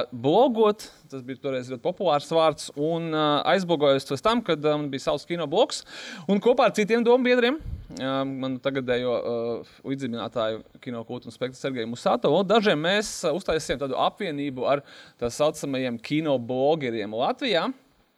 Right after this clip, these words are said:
Nosaucām viņu Kino blogeri L V, vai cik tas nebūtu, nebūtu savādi. <laughs> Ā, tur ir pirmā, ā, nepieciešamā at-, atkāpe tāda, ka, ā, vārds blogeris, manuprāt, ir lamu vārds, tāpēc, kad, ā,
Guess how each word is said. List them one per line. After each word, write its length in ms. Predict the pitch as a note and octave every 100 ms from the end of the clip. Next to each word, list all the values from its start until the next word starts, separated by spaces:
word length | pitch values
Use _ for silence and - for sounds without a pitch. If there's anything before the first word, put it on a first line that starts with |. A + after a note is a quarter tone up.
| _ _ -
Nosaucām 480 | C#3+ F3 D3 C3+ C3
viņu 220 | C#3+ B2+ A#2 - _ -
Kino 200 | C3+ C3
blogeri 480 | A2 B2 C3 A#2 B2+ -
L 100 | A2+
V, 120 | G#2+ A#2 C3
vai 140 | D2
cik 160 | - -
tas 160 | - C3
nebūtu, 380 | A#2+ A#2 A#2+ A#2+ - - - - _
nebūtu 360 | A#2 A2+ A2+ -
savādi. 480 | - F#3+ F3 C3 E3 C3+ - - A#3+ - E3
<laughs> 560 | D#3 - - E3+ -
Ā, 160 | D#3+ D#3
tur 140 | G#3 G#3+
ir 120 | F#3 -
pirmā, 280 | G#3+ A#3+ E3+ D3
ā, 140 | C#3+ D3
nepieciešamā 480 | F#3 G3 F3 D#3 D3 G#3+
at-, 160 | - -
atkāpe 420 | D#3+ - D#3 B2+ D#3+
tāda, 240 | G3 F3 D3+
ka, 120 | D3
ā, 140 | C3 C#3+
vārds 160 | D3
blogeris, 520 | C3 F3+ A3+ F3+ E3+ D#3
manuprāt, 380 | C#3+ C#3+ B2 B2+
ir 60 | B2
lamu 260 | C#3+ G3 D4
vārds, 320 | E4 - - _ -
tāpēc, 360 | B2+ D3 C#3+ - -
kad, 240 | C#3+ B2 B2
ā, 140 | B2+